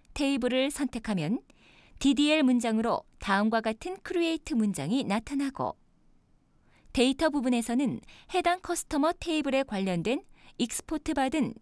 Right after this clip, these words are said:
데이터 정보를 확인해 볼 수 있습니다. 과거에는 데이터 덤프 파일 내에 어떤 스키마들과 어떤 데이터들이 포함되어 있는지 확인이 불가능했지만, 토드를 이용해 손쉽게 데이터 덤프 파일을 열어 확인해 볼 수 있습니다.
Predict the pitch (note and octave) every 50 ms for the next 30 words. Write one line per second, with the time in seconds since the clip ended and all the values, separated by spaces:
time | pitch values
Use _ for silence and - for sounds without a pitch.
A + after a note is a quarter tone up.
0 | _ - - G#3+ A#3 B3 - - D4 C4 C#4 C4 B3 A3+ A#3+ C#4+ F4 F#4 - -
1 | F4 - D#4+ D4+ D#4 - A3+ A3+ A3 - E3 D3 D3+ - - B2+ B2+ B2+ A#2+ A2+
2 | - - _ _ _ _ _ _ _ _ _ _ _ - - - - _ _ _
3 | _ _ _ _ _ _ _ _ _ _ - - - A#3+ A3+ A3 B3 A#3+ A#3+ A#3+
4 | G#3+ F3+ G3+ C4+ - - - - - - - - B3+ C4+ C4+ - - E4+ - -
5 | A3 A#3 A#3 - D4 D4 - B3+ A#3+ A#3 A3+ F#3 D#3+ D3+ D#3 F#3+ G#3 - - -
6 | _ _ - - - - G3+ A3 - - C4+ - - - - - - C#4 C4 B3+
7 | A3+ B3 A#3 A#3 A3 B3+ F#3+ G3+ F4+ _ _ - F#3+ G#3 - - D4 D4+ D#4 -
8 | C4+ A#3+ B3+ C4 - - C#4 A#3 B3+ C#4 E4 F4+ - - - F4 E4+ E4 D#4+ D4+
9 | C4+ B3+ B3 A#3+ G#3 F#3 E3+ D#3 D#3 - - F#3 - - _ _ _ - - -
10 | D#4+ D4+ C#4+ C#4 D4 D#4 D4+ - - G#3 A#3 A#3 C#4+ C#4 C#4 B3+ A#3 A3 - -
11 | D#3+ C#3 D3 G3+ - - _ _ - - - - - - - - - - - F#4
12 | F4 F4 E4+ E4+ E4 D4 B3+ A#3+ A#3+ A#3+ A#3+ E3+ - - - - - - - -
13 | D#4 D#4 - - B3 A3+ - - B3 C4+ B3+ - - - - A#3 B3+ B3 - D#4
14 | D#4+ D4+ C#4+ C#4 - - - - C4+ B3+ B3 B3 A3+ A3+ F3+ D#3 D3 - C#4+ F4
15 | - - - F4+ - F4 E4+ E4 C#4+ C#4 C#4 - - F#3+ A3 - - - C#3 -
16 | - C3 - - -